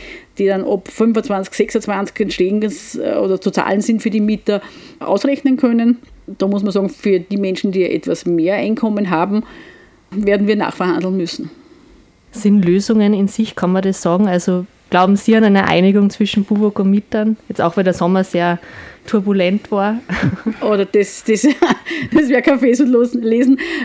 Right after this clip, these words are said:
Speaker 1: Ähm, es entscheidet nicht der Mieterschutzverband, was da draußen in der Siedlung passiert, sondern die Mieter.
Speaker 2: Wie schaut's aus bei Ihnen, Herr Werner? Glauben Sie, dass da eine Lösung in Sicht ist zwischen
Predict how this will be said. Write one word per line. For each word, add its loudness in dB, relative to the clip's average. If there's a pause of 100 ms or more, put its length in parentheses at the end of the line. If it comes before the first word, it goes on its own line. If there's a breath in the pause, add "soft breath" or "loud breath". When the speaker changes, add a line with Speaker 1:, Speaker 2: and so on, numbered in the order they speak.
Speaker 1:
Ähm, 2
es 0
entscheidet 0
nicht -2
der 0
Mieterschutzverband, -2
was -4
da -2
draußen -2
in 0
der -2
Siedlung -2
passiert, -2
sondern 2
die 0
Mieter. -2 (680)
Speaker 2:
Wie -16
schaut's -4
aus -4
bei -6
Ihnen, -2
Herr -4
Werner? -4
Glauben -4
Sie, -2
dass -4
da -2
eine -4
Lösung -2 (320)
in 0
Sicht -4
ist -6
zwischen -2